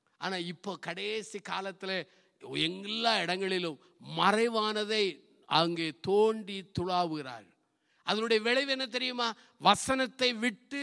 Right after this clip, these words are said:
விலகுகிற கல்ட் குரூப்பாய் மாறிவிடுவோம். ஏனென்றால் வசனத்திலே எத்தனையோ காரியங்கள் நாம் கைக்கொள்ள வேண்டிய காரியம் இருக்கிறது. ஆகவே பிலதெல்பியா சபைக்கு ஆண்டவர் சொன்ன ஒரு காரியம் என்ன? Pillar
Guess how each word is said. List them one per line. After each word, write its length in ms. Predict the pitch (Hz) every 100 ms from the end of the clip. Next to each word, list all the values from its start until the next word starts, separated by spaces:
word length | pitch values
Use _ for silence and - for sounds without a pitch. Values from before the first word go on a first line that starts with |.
| 277 202
விலகுகிற 460 | 220 247 240 233 208 - - -
கல்ட் 300 | 254 277 - 240
குரூப்பாய் 440 | 240 190 220 196
மாறிவிடுவோம். 540 | 175 156 131 110 90 _ _ _ _ _ - 247
ஏனென்றால் 380 | 311 320 302 214 190
வசனத்திலே 880 | 240 - 330 320 320 - 320 311 311 302 - - -
எத்தனையோ 420 | - 277 294 320 330 339
காரியங்கள் 600 | 277 285 285 277 277 254 - -
நாம் 160 | 208 233 -
கைக்கொள்ள 380 | 262 247 269 254 247
வேண்டிய 220 | 240 233 202
காரியம் 320 | 208 196 190
இருக்கிறது. 320 | 170 131 127 -
ஆகவே 220 | 294 294 233 - _ -
பிலதெல்பியா 600 | 302 370 359 349 339 294 -
சபைக்கு 380 | 233 262 262 269
ஆண்டவர் 480 | 220 262 262 254 -
சொன்ன 200 | 226 233 226
ஒரு 100 | 214
காரியம் 380 | 196 214 220 190
என்ன? 120 | 180 170 - _ _ _ -
Pillar 340 | 311 311 302